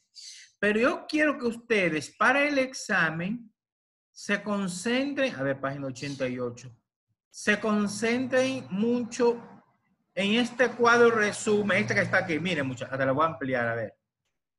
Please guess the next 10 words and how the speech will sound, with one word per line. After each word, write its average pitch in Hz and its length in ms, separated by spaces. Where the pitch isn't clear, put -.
Este 233 340
cuadro 269 300
resumen, 202 720
muchachos, 170 540
es 302 300
el 294 140
metabolismo 214 1000
o 175 120
transformación 190 840
de - 300